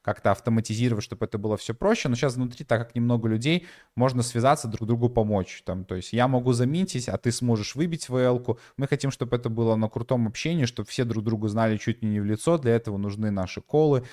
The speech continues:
созвоны, общение постоянное, то есть, ну, находясь в левелапе, ты никогда не будешь один, и ты будешь двигаться, э, в рамках такого супер заинтересованного сконцентрированного комьюнити, где не будет там, э, подколов каких-то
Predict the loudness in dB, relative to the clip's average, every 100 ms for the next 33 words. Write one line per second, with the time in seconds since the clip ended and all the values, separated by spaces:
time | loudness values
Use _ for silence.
0 | -20 -6 -4 -2 0 0 0 -4 -4 -6
1 | -2 -2 0 0 0 -4 0 2 2 0
2 | -2 -2 -2 -2 -2 -2 -2 -2 0 0
3 | 0 0 4 4 2 0 -4 -4 -2 0
4 | 0 0 -4 -4 -4 -2 0 -2 -4 -6
5 | -6 -6 -8 -8 -6 -6 -8 -10 -14 -8
6 | -4 -2 0 2 0 -2 -12 -2 -2 0
7 | -4 -4 -2 -2 -4 -4 -2 0 2 2
8 | -2 -6 -8 -6 0 0 0 -2 -2 -4
9 | -2 -2 -2 -6 -2 0 0 0 -2 -4
10 | -4 -4 -6 -16 -20 -2 2 4 4 2
11 | 0 -2 0 0 0 2 4 4 2 -2
12 | -6 -6 -6